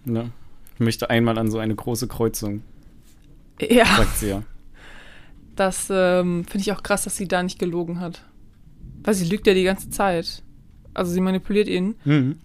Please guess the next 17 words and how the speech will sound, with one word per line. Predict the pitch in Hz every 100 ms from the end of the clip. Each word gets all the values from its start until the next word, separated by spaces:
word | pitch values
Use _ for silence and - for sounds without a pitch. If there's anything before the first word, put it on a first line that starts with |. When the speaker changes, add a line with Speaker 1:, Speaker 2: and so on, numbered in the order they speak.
| -
Speaker 2:
Aber | 190 180
dass | 175 -
das | 196 -
dann, | 208 185 170 - - - -
das | 202 220
ist | 247 214
dann | 190 185
random | 185 202 196
einfach | 190 196
die | 185 165
Wahrheit. | 165 202 202 165 196 - - - - -
Das | - -
finde | 202
ich | 208
irgendwie | 202 196 196 190 - - - - - - -
schon | - 226
interessant, | 226 226 - 208 220 226 226 -